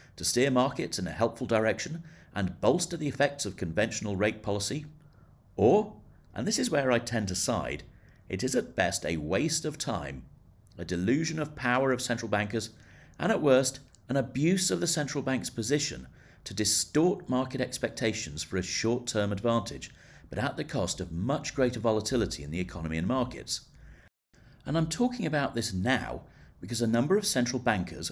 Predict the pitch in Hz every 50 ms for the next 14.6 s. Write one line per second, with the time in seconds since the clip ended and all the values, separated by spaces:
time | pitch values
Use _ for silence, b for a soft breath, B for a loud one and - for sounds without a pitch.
0 | - 92 92 95 110 120 - - - 127 143 127 87 117 110 107 101 98 95 92
1 | - - - 104 95 92 92 87 82 82 82 80 80 95 92 76 65 69 85 -
2 | - b b b b b - 87 85 85 85 85 92 98 98 - 113 82 - 64
3 | 76 - - B B B B B B B B 92 98 - - 127 131 170 208 -
4 | - 180 170 156 139 123 - - - 120 107 85 71 67 69 - - - - 104
5 | 104 98 - - 110 110 113 151 160 - 165 139 101 87 78 80 - - 107 101
6 | - 143 143 143 139 - 101 - 65 58 64 - B B B B B B B B
7 | B B - - 117 95 - 90 92 92 107 127 156 160 160 151 123 95 92 92
8 | 98 101 95 90 - - - 95 113 131 - - - - - 92 76 73 - -
9 | 78 - - 71 62 64 67 - - B B B B B B B B 92 95 95
10 | - - 160 139 117 92 - - - - 104 113 139 180 185 180 170 151 139 -
11 | 110 - - - 113 101 90 90 90 - 90 87 82 78 - - 82 78 80 76
12 | 78 73 67 - b b b b b b b b - 80 78 71 - - - -
13 | 82 98 139 156 131 85 78 82 98 101 - - - - - 67 64 64 - -
14 | - 85 87 92 90 90 - 90 - - -